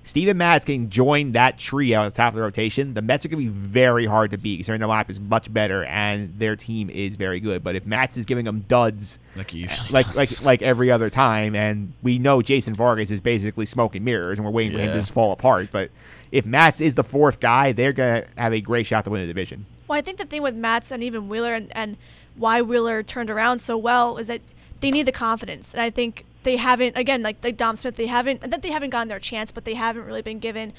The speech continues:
Speaker 3: the confidence boost that they needed. I think Matz needs more time, and he needs to stay out there. And, and, you know, my dad and I kind of, you know, analyze, you know, the pitching staff a lot or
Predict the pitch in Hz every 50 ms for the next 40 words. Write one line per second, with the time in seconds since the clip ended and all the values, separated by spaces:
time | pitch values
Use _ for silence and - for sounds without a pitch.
0 | - - - - 240 - - - 220 220 220 - 269 247 262 254 247 - - 277
1 | 277 285 294 - - - - - - - _ - 247 233 254 247 233 233 233 240
2 | 269 311 302 - - - - - - 240 240 - 269 220 220 226 226 226 226 226
3 | - - - - 247 240 233 208 - 233 226 233 226 226 - - 254 247 247 226
4 | 226 233 220 262 254 247 277 285 262 - 269 - - 254 254 262 285 330 302 -
5 | 233 214 202 208 226 220 214 - - - - - 254 247 - - - 269 254 247
6 | 240 226 - - - - - - 254 269 262 285 285 285 262 262 240 233 254 240
7 | 214 214 196 - - - - - 233 233 226 - - 233 240 240 226 220 214 208
8 | 214 208 - - 226 214 196 208 - 233 - 233 226 214 - 208 208 - 214 196
9 | 196 190 196 196 - 196 202 202